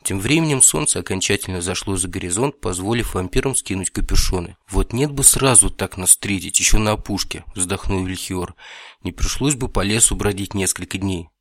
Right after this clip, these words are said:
"Да ладно тебе", — отмахнулся Кельмир, — "зато какое пузо наел". "Я пузо?" — возмутился Вильхиор. "Да я худой, как тростинка". Кельмир окинул друга скептическим взглядом. "Я бы сказал, не тростинка, а толстинка".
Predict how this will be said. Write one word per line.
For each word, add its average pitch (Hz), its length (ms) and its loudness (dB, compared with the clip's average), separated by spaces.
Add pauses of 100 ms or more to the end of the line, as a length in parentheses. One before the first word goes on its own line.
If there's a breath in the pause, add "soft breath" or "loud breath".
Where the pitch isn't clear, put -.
"Да - 220 -10
ладно 180 320 0
тебе", — 95 300 -2
отмахнулся 92 520 -4
Кельмир, — 92 440 -6
"зато 92 340 -4
какое - 260 -8
пузо 131 380 4
наел". 92 400 -2 (260 soft breath)
"Я 98 400 2
пузо?" — 113 640 4 (280 loud breath)
возмутился 101 680 0
Вильхиор. 95 540 -4
"Да 92 100 -6
я 113 160 2
худой, 143 320 4
как - 220 -4
тростинка". 127 640 2 (560 loud breath)
Кельмир 101 380 -2
окинул 104 420 -2
друга 101 300 -4
скептическим - 720 -2
взглядом. 90 520 -4 (480 loud breath)
"Я 95 240 -4
бы 113 140 0
сказал, 104 320 0
не 101 160 -2
тростинка, 98 760 -4
а 92 100 -4
толстинка". - 800 -2